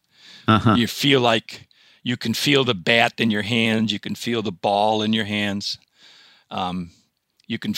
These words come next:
Speaker 2: you could feel the move at shortstop to go over and get it and throw it to first. And, um, and I think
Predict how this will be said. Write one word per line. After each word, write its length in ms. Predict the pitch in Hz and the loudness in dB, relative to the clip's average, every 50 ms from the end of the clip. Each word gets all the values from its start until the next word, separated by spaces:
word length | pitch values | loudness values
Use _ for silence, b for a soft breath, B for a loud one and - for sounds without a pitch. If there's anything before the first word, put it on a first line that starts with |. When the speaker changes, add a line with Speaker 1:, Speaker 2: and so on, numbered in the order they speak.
| - - | -6 -8
Speaker 2:
you 140 | - 120 113 | -6 -6 -6
could 160 | - 107 - | -6 -6 -8
feel 320 | - - - 143 139 135 | -4 0 2 4 4 4
the 80 | 123 123 | 4 2
move 520 | 113 110 117 127 123 127 127 123 120 104 104 | 2 2 2 2 0 0 0 -2 -2 -2 -2
at 120 | 117 104 - _ - | -2 -2 -2 _ -2
shortstop 640 | - - - 127 120 - - - 120 110 113 - | 0 2 2 4 2 2 2 4 4 2 2 0
to 60 | - | -4
go 120 | 101 120 117 | -4 -4 -2
over 160 | 120 110 117 | -2 0 0
and 140 | 107 101 85 | -2 0 2
get 200 | - 117 113 113 | 2 2 4 4
it 160 | 113 113 - - | 2 0 0 -2
and 200 | - 107 104 98 | -4 -2 -2 -2
throw 260 | - - - 120 110 110 | -2 -2 0 0 0 0
it 100 | 104 - | -2 -4
to 80 | 104 95 | -8 -10
first. 440 | - - 110 101 101 - - - - B B B B B B B B B | -6 -4 -4 -2 0 -2 -2 -4 -4 B B B B B B B B B
And, 300 | - 117 117 113 113 117 | 0 2 4 4 4 4
um, 320 | 117 113 110 107 107 104 - _ _ _ b b b b b b b b b | 4 4 2 0 -2 -4 -6 _ _ _ b b b b b b b b b
and 140 | b 127 123 | b 2 4
I 160 | 120 139 165 | 6 6 6
think 340 | 160 - - 165 156 151 - | 4 4 2 2 2 2 0